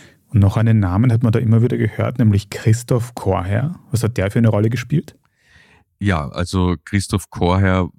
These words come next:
Speaker 2: war sozusagen die rechte Hand von Maria Vasilako, die als Vizebürgermeisterin für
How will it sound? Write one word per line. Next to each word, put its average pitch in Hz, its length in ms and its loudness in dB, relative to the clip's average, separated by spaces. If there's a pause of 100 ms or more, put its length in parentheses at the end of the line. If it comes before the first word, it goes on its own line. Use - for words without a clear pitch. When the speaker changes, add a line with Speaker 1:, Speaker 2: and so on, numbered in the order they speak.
(140)
Speaker 2:
war 85 300 0
sozusagen 85 800 -2
die 85 100 -2
rechte 82 400 -2
Hand 80 300 -4
von 85 360 -4
Maria 85 400 0
Vasilako, 80 800 -2
die 90 240 -2
als 85 180 -4
Vizebürgermeisterin 82 1080 -4
für 82 320 -4